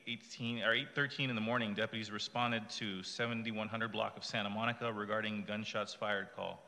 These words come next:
I'm sure a lot of you are aware of it at the, the, the, the Dillon apartment complex. Uh, upon their arrival, deputies along with L A County Fire located a female suffering from two gunshot wounds.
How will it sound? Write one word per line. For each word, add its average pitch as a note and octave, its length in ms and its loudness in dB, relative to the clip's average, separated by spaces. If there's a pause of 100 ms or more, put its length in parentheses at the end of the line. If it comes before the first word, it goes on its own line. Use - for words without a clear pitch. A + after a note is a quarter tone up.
(400)
I'm G#2 80 -8
sure A2 200 -2
a G#2 60 -2
lot G#2 140 4
of G#2 100 -4
you G#2+ 160 -4
are G2+ 80 -2
aware G#2 300 4
of G#2+ 80 0
it G#2+ 160 0 (120)
at - 100 -14
the, F#2+ 80 -6
the, F#2+ 140 -10 (120)
the, F2+ 240 -8
the G2 60 -8
Dillon G#2+ 320 0
apartment A2 400 -2
complex. B2+ 720 -4 (640)
Uh, G2+ 260 0
upon C#3 320 2
their C3+ 180 6
arrival, B2+ 380 8
deputies B2 480 0
along A2+ 240 2
with G#2+ 100 0
L G2+ 140 4
A G2+ 60 2
County G#2+ 300 -2
Fire A2+ 360 6
located A2 380 -2
a - 20 -10
female A#2+ 420 -2
suffering G#2+ 440 -2
from G2+ 160 -6
two - 180 -4
gunshot A2 520 2
wounds. F2+ 440 -6